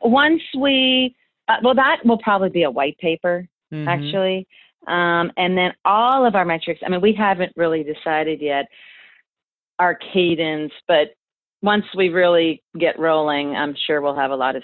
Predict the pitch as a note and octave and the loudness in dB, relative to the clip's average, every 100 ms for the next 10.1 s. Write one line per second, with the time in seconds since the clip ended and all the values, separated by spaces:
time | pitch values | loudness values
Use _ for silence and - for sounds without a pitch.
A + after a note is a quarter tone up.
0 | - B2 B2+ - - A2 - - C3+ - | -10 -10 -10 -10 -10 -12 -14 -16 -14 -16
1 | - - _ _ _ _ _ - - G3+ | -16 -16 _ _ _ _ _ -18 -14 -12
2 | E3+ - - E3+ C3 D3+ C#3+ C3+ C#3 C3 | -14 -16 -12 -10 -8 -6 -6 -6 -6 -8
3 | - C3+ A#2+ B2 B2+ B2 - C#3 C3+ A#2 | -8 -10 -10 -10 -10 -10 -8 -6 -6 -8
4 | A#2 B2 B2+ - C3 B2 A#2+ A#2 A#2+ A#2 | -8 -8 -10 -12 -12 -10 -10 -12 -14 -16
5 | - C3 B2 - B2+ C#3 _ _ _ _ | -16 -18 -18 -16 -16 -18 _ _ _ _
6 | _ _ - - - - _ C3+ C3 C3+ | _ _ -20 -16 -16 -18 _ -12 -6 -6
7 | B2+ C3+ B2 C#3 C3 B2+ B2 B2 B2+ A#2+ | -6 -8 -8 -10 -10 -12 -12 -10 -10 -12
8 | - - _ _ _ _ _ - C3 B2+ | -16 -20 _ _ _ _ _ -14 -10 -10
9 | B2+ B2+ - C#3+ B2+ C3 A#2+ B2 A#2+ - | -10 -12 -8 -8 -8 -10 -10 -10 -10 -12